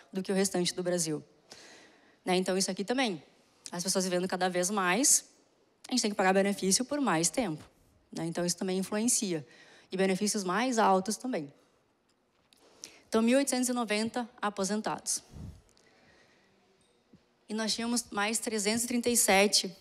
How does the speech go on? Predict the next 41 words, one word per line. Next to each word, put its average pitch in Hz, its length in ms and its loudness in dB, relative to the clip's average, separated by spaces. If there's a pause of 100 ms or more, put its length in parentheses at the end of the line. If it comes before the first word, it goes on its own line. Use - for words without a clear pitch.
(760)
pensionistas. 208 880 -4 (500)
Então, 196 140 0
isso 202 160 -2
dá 190 180 4
já 196 180 0
uns 202 360 -2
dois 185 240 -2
mil 208 160 0
e 247 40 2
cem, 185 400 2 (200)
né, 165 120 -8
dois 170 140 -8
mil 196 140 -2
e 226 40 0
duzentos 202 380 0
praticamente, 175 720 -6 (500)
de 175 140 -4
inativos 196 720 2
no 185 100 -4
grupo 165 260 -6
de 160 100 -8
vocês. - 500 -2 (1080)
Então, 247 160 4
nos 254 120 2
pensionistas, 247 500 2
nós 240 140 0
tínhamos 220 240 0
um 220 40 -2
total 202 200 0
de 208 80 -4
noventa 202 340 -2
e 214 60 -2
seis 185 320 0
homens 208 460 0 (300)
e 220 80 2
duzentos 214 360 4
e - 40 0
quarenta 226 300 2
e 220 60 2
uma 214 140 0
mulheres. 208 580 0